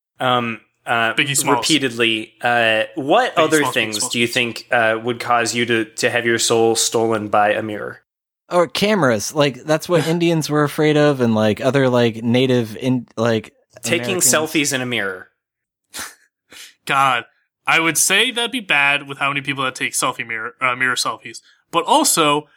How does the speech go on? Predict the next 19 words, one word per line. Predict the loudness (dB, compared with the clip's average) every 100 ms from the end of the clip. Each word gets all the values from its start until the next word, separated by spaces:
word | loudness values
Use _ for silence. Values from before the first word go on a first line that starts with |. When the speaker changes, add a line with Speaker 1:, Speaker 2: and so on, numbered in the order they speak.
| _ -4
Speaker 2:
it'd | -4 -4
probably | 0 0 0
do | -4 -4
the | -4
population | -4 -2 -2 0 -2 -2 -6
pretty | -12 -8 -6 -8
good, | -8 -4 -4 -4 -4
like, | -6 -8 _ _ _
getting | -6 -2 0
rid | 2 2
of | 2
all | 2
those | 0 -2
bad | 0 0 0
genes | -2 -4 0
we | 0
don't | 0
need | -2 -2
anymore. | -2 -4 -6 -6 -8